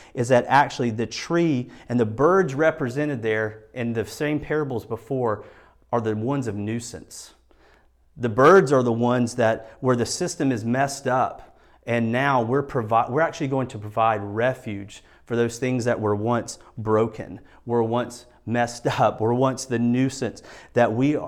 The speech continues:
that's our purpose, to actually be a part of that Genesis one two, Revelation twenty-one through twenty-two, of restoring God's redemptive work back. And so God is for us, and we get to walk in relationship with Him in a restoration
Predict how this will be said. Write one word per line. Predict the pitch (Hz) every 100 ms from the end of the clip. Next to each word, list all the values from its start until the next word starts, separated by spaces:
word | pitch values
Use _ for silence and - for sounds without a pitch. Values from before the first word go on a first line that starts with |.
| 117
that's | 127 147
our | - 120
purpose, | 113 - 156 - - - - - _ _
to | -
actually | 131 - 123
be | 117 117
a |
part | - - 160 160
of | 156 107
that | 110 107 - - - -
Genesis | 131 139 135 113 -
one | 113 135 143
two, | 139 - 151 135 104
Revelation | 117 131 127 131 131 127
twenty-one | - 131 127 127
through | 120 117
twenty-two, | - 120 - 131 123
of | 110 110
restoring | 104 - - - 147 165 143 107 107 - - - -
God's | 123 120
redemptive | 117 110 107 135 139 - 160
work | 135 107 104 104 - 117
back. | 104 120 98 - - - _ _ _ - _
And | 127
so | 127 135 127
God | 113 131 156
is | 151 -
for | 160 156
us, | -
and | 123
we | 135
get | 147 -
to | 139 120 - -
walk | 117 135 143
in | 139
relationship | 135 127 131 - 127 - 135
with | 113
Him | 135
in | 127
a | 107
restoration | 107 127 127 - 127 131 131 127 113